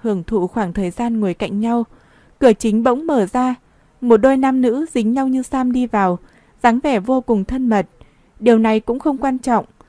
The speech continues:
dù sao, nơi này vẫn thường có cặp tình nhân ra vào. Cái quan trọng là người đàn ông này là Tống Đình Uy, còn người phụ nữ đó lại là Dư Hoan. Tống Đình Uy và Dư Hoan vẫn còn ở bên nhau sao?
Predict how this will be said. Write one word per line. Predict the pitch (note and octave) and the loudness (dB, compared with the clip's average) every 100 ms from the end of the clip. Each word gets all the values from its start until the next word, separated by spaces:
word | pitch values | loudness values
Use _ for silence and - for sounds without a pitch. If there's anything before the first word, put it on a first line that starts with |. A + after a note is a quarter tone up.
| _ - | _ -4
dù | A3+ A#3 | 0 0
sao, | - C#4 C#4 C4 | 0 -2 -2 -4
nơi | B3+ C4 | -2 0
này | A3+ G3 | 0 0
vẫn | F3+ A#3+ | -2 -6
thường | C4+ A3 | -4 -4
có | F3+ | -4
cặp | - A#3+ - | -6 -6 -2
tình | G3 G3 | -2 0
nhân | A#3+ A#3+ | 0 -2
ra | B3 | -4
vào. | A#3 G3+ F3+ E3+ - _ _ _ _ _ _ _ - | -2 -2 -2 -4 -12 _ _ _ _ _ _ _ -2
Cái | G#3 G3 | 0 2
quan | C4 B3 | -2 -2
trọng | A#3+ A#3 F#3 _ - | -2 -2 -2 _ -4
là | G#3 | 0
người | G#3 G#3 | 2 2
đàn | G3 F#3+ | 0 0
ông | A3+ C4+ | 0 -2
này | A#3+ G3+ | 0 0
là | F#3 F#3 | 0 -2
Tống | F3 G3 F#3+ | -2 -2 -2
Đình | C#4 A#3 G3 | -2 -4 -2
Uy, | B3 B3 - _ _ _ - | 0 -2 -4 _ _ _ 2
còn | A#3 A3 A3 | 4 4 4
người | A3 | 2
phụ | A#3 A3 | 2 0
nữ | A3 B3 | 0 2
đó | A#3 G#3 B3+ D#4+ | 0 0 -4 -4
lại | D4 F3+ | -2 -2
là | F#3+ F3+ F3+ | -2 -2 -4
Dư | C4 B3+ | -4 -4
Hoan. | B3 B3 A#3+ A3+ _ _ _ _ _ _ _ _ _ - _ _ _ _ - | 0 0 -2 -4 _ _ _ _ _ _ _ _ _ -20 _ _ _ _ 0
Tống | A3+ B3+ | 0 2
Đình | A#3 | 0
Uy | A3 B3+ | 0 -2
và | A#3 G#3 | 0 -2
Dư | F3 B3+ | 0 -4
Hoan | A#3+ B3 A#3+ A#3+ - | -2 -2 -2 -2 -4
vẫn | G#3+ A3+ | -4 -4
còn | D#4 B3+ G3 | -2 0 0
ở | |
bên | E3+ A#3 B3 | 0 0 0
nhau | B3+ B3+ | 0 -2
sao? | C4 B3+ | -2 -4